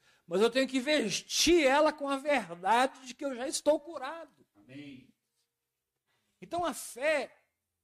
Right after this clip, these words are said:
Speaker 1: ela vem quando você gasta tempo com a palavra. Meu, meu irmão, preste atenção.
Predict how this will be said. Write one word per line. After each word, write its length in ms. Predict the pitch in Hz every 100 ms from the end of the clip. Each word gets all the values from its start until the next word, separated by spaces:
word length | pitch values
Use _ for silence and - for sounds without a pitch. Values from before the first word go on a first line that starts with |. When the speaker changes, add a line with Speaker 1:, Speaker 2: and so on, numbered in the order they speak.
| _ -
Speaker 1:
ela 240 | 214 240
vem 280 | 175 240 302
quando 260 | 262 262
você 560 | 240 262 - 269 294 - _ _
gasta 560 | 131 240 320 - 247
tempo 460 | - - 277 392 -
com 140 | -
a 40 | 320
palavra. 540 | 359 311 233 208 175 _ _ _ _ -
Meu, 180 | 180 160
meu 100 | 180
irmão, 500 | 190 226 247 160 123 _ _ _
preste 200 | - 220
atenção. 600 | 254 247 226 208 165 117